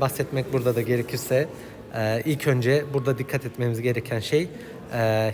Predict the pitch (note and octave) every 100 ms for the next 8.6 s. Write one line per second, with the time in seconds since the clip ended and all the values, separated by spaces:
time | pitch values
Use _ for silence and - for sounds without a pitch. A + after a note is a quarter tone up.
0 | - E3+ - - C#3+ D3 D3 A2 A2+ G3
1 | - - - - - C3 B2+ - C3+ B2+
2 | B2 A2 D3+ F3+ - - A2+ G#2+ G#2+ G#2
3 | - C3+ C#3+ D3 A#2+ - A#2+ A#2+ A2+ A#2+
4 | A2 A2+ A#2+ G#2+ - B2+ D3+ C#3+ - C#3
5 | B2+ C3+ A#2+ A#2+ A2+ C#3+ F#3+ - - -
6 | C#3+ B2 B2 C3 B2 - B2 A2+ C3 A#2
7 | G#2 C#3+ A#2 A2+ - A2+ A#2 G2 G#2+ G2
8 | - G2+ F#2+ F2+ -